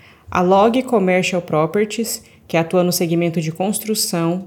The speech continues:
venda e locação de galpões logísticos, reportou lucro líquido de vinte e nove vírgula um milhões de reais no primeiro trimestre de dois mil e vinte e três, ante cento e trinta e dois vírgula três milhões de reais em igual período de dois mil e vinte e dois.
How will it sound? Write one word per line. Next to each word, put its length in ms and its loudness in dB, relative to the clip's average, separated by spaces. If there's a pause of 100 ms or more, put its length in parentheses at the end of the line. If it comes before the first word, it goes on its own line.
venda 360 0
e 60 2
locação 640 -2
de 80 -2
galpões 400 0
logísticos, 800 -2 (240)
reportou 540 2
lucro 280 2
líquido 480 2
de 140 -2
vinte 240 -2
e 80 -6
nove 240 0
vírgula 360 2
um 140 2
milhões 540 2
de 100 0
reais 560 0 (260)
no 100 -2
primeiro 320 2
trimestre 340 0
de 80 2
dois 80 2
mil 120 2
e 40 0
vinte 240 -2
e 40 -8
três, 600 0 (280)
ante 460 2
cento 340 -2
e 40 0
trinta 300 0
e 20 2
dois 240 0
vírgula 260 2
três 280 0
milhões 420 0
de 100 0
reais 640 -2
em 200 -2
igual 260 2
período 480 2
de 140 -2
dois 160 4
mil 120 0
e 40 -2
vinte 240 -4
e 40 -2
dois. 520 -2